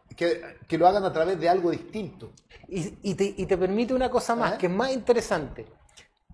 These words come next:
Speaker 2: que es lo que no te atreves a decir,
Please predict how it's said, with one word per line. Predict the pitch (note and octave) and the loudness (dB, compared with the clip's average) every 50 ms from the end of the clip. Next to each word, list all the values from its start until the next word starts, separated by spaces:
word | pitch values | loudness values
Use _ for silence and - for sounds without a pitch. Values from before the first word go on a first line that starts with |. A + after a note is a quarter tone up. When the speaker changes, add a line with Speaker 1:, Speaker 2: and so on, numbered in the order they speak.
| - | -4
Speaker 2:
que | - F#3+ G#3 A3+ | 2 6 6 6
es | A3 A3 - - - - - - - _ _ - - - - - _ _ _ - _ _ _ - - - - | 6 4 0 -10 -14 -20 -20 -20 -20 _ _ -20 -20 -20 -20 -20 _ _ _ -20 _ _ _ -20 -20 -14 -6
lo | - F3+ E3+ F3 F3+ F#3 F3+ | -2 0 2 6 6 6 6
que | F#3+ F#3+ | 6 6
no | F#3+ A3+ C4 B3+ | 6 6 6 6
te | C4+ | 6
atreves | B3 A#3 B3+ C4+ C4 C4+ B3+ - A#3+ | 4 4 4 0 0 -2 -2 0 0
a | |
decir, | A3 G#3+ F#3+ - - A#3+ G3 D3+ E3+ | 0 0 0 -2 -2 -4 -4 -4 -6